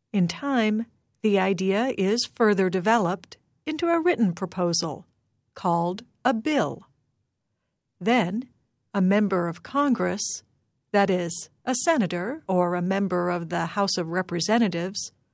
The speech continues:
officially proposes the bill. In other words, a lawmaker sponsors it. Lawmakers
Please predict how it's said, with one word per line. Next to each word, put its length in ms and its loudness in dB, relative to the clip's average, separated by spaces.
officially 720 0
proposes 960 -2
the 100 -2
bill. 400 -4
In 100 2
other 240 6
words, 560 -2
a 100 4
lawmaker 800 2
sponsors 800 -2
it. 300 -10
Lawmakers 960 2